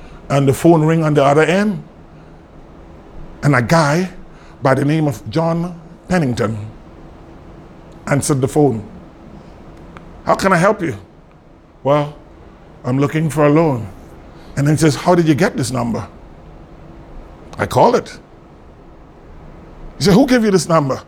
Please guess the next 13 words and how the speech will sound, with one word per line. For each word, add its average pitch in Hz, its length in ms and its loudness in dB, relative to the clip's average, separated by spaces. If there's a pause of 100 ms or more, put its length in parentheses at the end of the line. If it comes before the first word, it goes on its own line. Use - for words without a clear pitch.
(220)
And 107 100 -8
by 107 100 -2
then 139 140 2
I 135 80 2
realized 123 260 -2
something 135 260 -4
strange 139 300 -4
is 131 80 -4
happening. 127 320 -2 (220)
I 131 60 -6
said, 180 240 -2 (560)
"A 339 80 -4
friend." 220 460 0